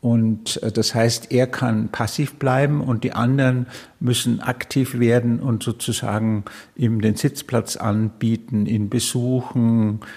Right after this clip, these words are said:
ihn würdigen. Äh, das ist ein Klischee,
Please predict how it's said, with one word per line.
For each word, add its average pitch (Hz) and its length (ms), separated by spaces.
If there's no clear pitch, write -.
ihn 110 300
würdigen. 120 840
Äh, - 60
das 117 180
ist 135 160
ein 123 140
Klischee, 131 640